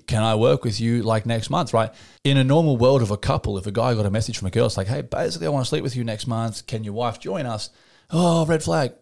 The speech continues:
That's gonna happen a lot in this industry. So get comfortable. The amount of guys are in Kayla's D Ms, ninety percent of them are just complete idiots that are just hoping for something free. But then there are ones that wanna, you know, build a business from it. And so that's that. If you're a couple, you're not used to that, right? Because when a guy or a girl slides into your D Ms, it's that you get defensive. "Who's that? What do they want?" In this particular industry,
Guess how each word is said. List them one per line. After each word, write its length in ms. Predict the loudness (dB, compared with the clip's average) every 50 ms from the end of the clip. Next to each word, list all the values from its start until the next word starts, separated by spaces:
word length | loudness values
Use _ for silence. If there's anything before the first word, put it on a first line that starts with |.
| _ _ _ -2
That's 220 | -2 -2 0 0
gonna 160 | -2 -2 0
happen 260 | 0 0 -2 -2 -2
a 40 | -2
lot 100 | 0 0
in 60 | -2 -2
this 100 | -4 -8
industry. 300 | -8 -8 -10 -10 -10 -8
So 160 | -6 -6 -4
get 180 | -2 -4 -4 -4
comfortable. 460 | -4 -4 -4 -6 -8 -12 -10 -10 -8
The 80 | -8
amount 240 | -8 -8 -8 -8 -8
of 60 | -6
guys 340 | -4 -2 -2 0 -2 -2 -4
are 20 | -6
in 100 | -8 -6
Kayla's 360 | -4 -2 -2 -2 -2 -4 -6
D 200 | -6 -6 -6 -6
Ms, 140 | -6 -8 -8
ninety 240 | -8 -8 -8 -8
percent 240 | -8 -8 -8 -6 -6
of 60 | -6
them 60 | -6 -6
are 20 |
just 160 | -8 -8 -10 -12
complete 300 | -12 -12 -10 -8 -8 -8
idiots 320 | -8 -10 -10 -10 -12 -12
that 80 | -12 -12
are 40 |
just 180 | -12 -12 -10 -8
hoping 320 | -6 -6 -6 -6 -8 -14
for 100 | -14 -12
something 320 | -12 -10 -10 -12 -12 -14 -12
free. 260 | -8 -4 -4 -4 -4 -6 -12 -20 -20 -20 -20 -18 _
But 120 | -8 -4 0
then 140 | 0 0 2
there 100 | 2 2
are 180 | 2 2 2 0
ones 280 | 0 -2 -2 -4 -4
that 100 | -6 -6
wanna, 300 | -6 -6 -4 -4 -4 -4
you 140 | -4 -4 -4
know, 100 | -4 -6
build 280 | -4 -4 -4 -4 -2 -4
a 60 | -6
business 340 | -6 -6 -6 -6 -8 -10 -8
from 260 | -6 -6 -6 -6 -6
it. 60 | -8
And 120 | -8 -8
so 260 | -4 0 0 0 -2 -2 -8 -20 -20 -20 -20 -20 _ _
that's 260 | -2 -2 -2 -2 -4 -6 -6
that. 300 | -2 -2 -2 -2 -2 -6 -6
If 160 | -6 -4 0
you're 140 | 0 0 0
a 60 | -2
couple, 440 | -2 -4 -2 -2 -2 -2 -2 -2 -2
you're 120 | 0 0
not 160 | 0 -2 -2 -2
used 240 | -2 -4 -4 -4
to 80 | -4 -6
that, 180 | -6 -6 -8 -8
right? 260 | -8 -6 -6 -6 -8
Because 360 | -10 -12 -8 -6 -6 -4 -4
when 160 | -4 -4 -4
a 60 | -4
guy 240 | -2 -2 0 0 0
or 100 | 0 0
a 40 | -2
girl 220 | -4 -4 -4 -4
slides 320 | -6 -6 -6 -4 -4 -4 -6
into 180 | -8 -8 -8
your 80 | -10 -8
D 180 | -8 -8 -6 -4
Ms, 160 | -4 -4 -4
it's 200 | -6 -8 -12 -14 -16
that 80 | -18 -18
you 160 | -18 -16 -16 -14
get 220 | -14 -14 -14 -14
defensive. 480 | -14 -12 -10 -8 -8 -8 -8 -10 -10 -8
"Who's 220 | -8 -8 -8 -8 -8
that? 180 | -10 -10 -10 -10
What 120 | -12 -10
do 60 | -10
they 80 | -10 -8
want?" 300 | -6 -6 -6 -6 -6 -8
In 140 | -10 -8 -6
this 160 | -6 -6 -6
particular 500 | -6 -6 -8 -8 -8 -10 -8 -6 -6 -6
industry, 540 | -6 -6 -8 -8 -6 -4 -4 -4 -4 -4 -8